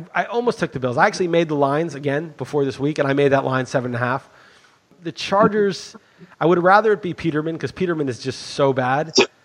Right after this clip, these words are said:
But Josh Allen might also just not be pro ready. Like, he might just not be able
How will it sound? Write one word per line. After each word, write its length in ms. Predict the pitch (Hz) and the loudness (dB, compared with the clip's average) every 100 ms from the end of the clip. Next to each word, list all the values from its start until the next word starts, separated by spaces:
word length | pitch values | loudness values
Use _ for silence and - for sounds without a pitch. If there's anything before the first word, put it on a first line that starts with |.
| 180 165 - _ _ _ _ _ | -4 -4 -4 _ _ _ _ _
But 200 | - 160 | -4 -4
Josh 360 | 120 180 180 175 | 2 2 2 0
Allen 320 | 175 170 156 | 0 2 2
might 180 | 143 143 | 4 4
also 320 | 139 135 - | 4 2 0
just 220 | 123 120 135 | -4 -4 -4
not 240 | 123 117 | -2 -2
be 320 | 123 117 107 120 - | -4 -6 -8 -12 -10
pro 180 | - 123 | -4 -4
ready. 360 | 113 110 95 - | -2 -6 -8 -10
Like, 120 | 120 | -10
he 100 | 143 | -6
might 360 | 135 135 143 - | -2 0 0 -4
just 160 | 123 131 | -10 -6
not 340 | 127 120 117 | -4 -4 -6
be 320 | 120 113 113 - - - | -10 -8 -10 -16 -20 -4
able 480 | 131 131 113 104 | -2 0 -2 -4